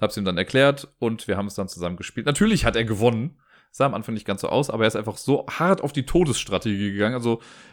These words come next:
in den ersten, ich glaub, bei mir waren die ersten Leute tot, ein oder zwei Leute. Und am Ende hat er gesagt, ach, fuck it, ich baue einfach so viele Dinosaurier, die sterben halt hier alle, aber ist doch ganz egal.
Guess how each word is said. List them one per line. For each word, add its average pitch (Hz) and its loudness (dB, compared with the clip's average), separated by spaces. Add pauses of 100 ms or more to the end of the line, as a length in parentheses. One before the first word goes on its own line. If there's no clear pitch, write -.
(120)
in 127 0
den 127 4
ersten, 151 2
ich - -12
glaub, 127 0
bei 127 4
mir 165 6
waren 165 4
die 131 0
ersten 131 0
Leute 107 2
tot, 131 0
ein 110 -4
oder 107 0
zwei 113 -2
Leute. 98 -2 (580)
Und 139 2 (100)
am 123 2
Ende 151 4
hat 135 2
er 131 4
gesagt, 139 0
ach, 180 2
fuck - -2
it, 120 -2 (200)
ich - -2
baue 131 6
einfach 123 -2
so 127 2
viele 120 0
Dinosaurier, 110 2
die 107 -4
sterben 110 0
halt 107 -2
hier 98 -2
alle, 101 2
aber 123 0
ist 120 -2
doch 98 -10
ganz 90 -6
egal. 76 -12